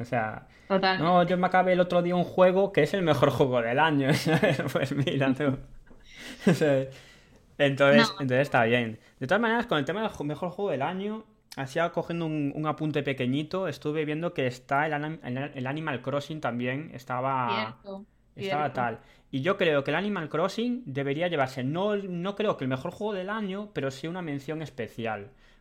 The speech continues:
Speaker 1: Porque, coño, eh,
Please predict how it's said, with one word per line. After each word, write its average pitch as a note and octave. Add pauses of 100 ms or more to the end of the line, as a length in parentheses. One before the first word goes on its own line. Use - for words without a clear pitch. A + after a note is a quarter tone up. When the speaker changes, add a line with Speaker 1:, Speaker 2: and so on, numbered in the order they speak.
Speaker 1:
Porque, C3+ (640)
coño, C3+
eh, B2+